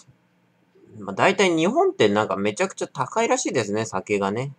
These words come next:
酒っていうか税率が高いのか。あの、ビールが高いみたいですね、一般的に。うん。ビールの税が、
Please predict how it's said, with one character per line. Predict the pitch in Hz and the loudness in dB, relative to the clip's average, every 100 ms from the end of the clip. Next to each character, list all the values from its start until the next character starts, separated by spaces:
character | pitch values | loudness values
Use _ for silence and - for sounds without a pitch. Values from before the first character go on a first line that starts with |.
| _ _ _ _ | _ _ _ _
酒 | - 107 104 147 | -12 -10 -2 -4
っ | |
て | 160 | -2
い | 147 | -2
う | |
か | 87 | -2
税 | 92 131 180 | 4 4 6
率 | 185 160 | 2 0
が | 160 | 2
高 | 147 131 | 2 0
い | 80 | -2
の | |
か。 | - - _ _ - - _ _ - | -6 -14 _ _ -20 -20 _ _ -6
あ | |
の、 | 101 | -6
ビ | 95 185 240 | -2 -2 0
ー | |
ル | 175 | 2
が | 104 | 2
高 | - - 104 | -2 -2 -2
い | |
み | 107 110 | 0 -2
た | 107 | -2
い | 76 | -4
で | |
す | - | -6
ね、 | 117 151 _ | -10 -10 _
一 | 90 - | -12 -2
般 | 92 | -2
的 | 87 82 78 | -2 -10 -10
に。 | - _ _ - _ - | -20 _ _ -20 _ -16
う | 85 | -14
ん。 | - _ _ _ _ _ _ _ _ _ _ _ - | -14 _ _ _ _ _ _ _ _ _ _ _ -16
ビ | 110 165 202 | -10 -4 -2
ー | 160 | 0
ル | |
の | 104 80 - _ _ _ _ _ _ _ _ _ _ _ _ _ _ - - - - | -2 -4 -8 _ _ _ _ _ _ _ _ _ _ _ _ _ _ -20 -18 -18 -16
税 | 101 98 139 139 | -12 2 6 6
が、 | 92 - | 4 -2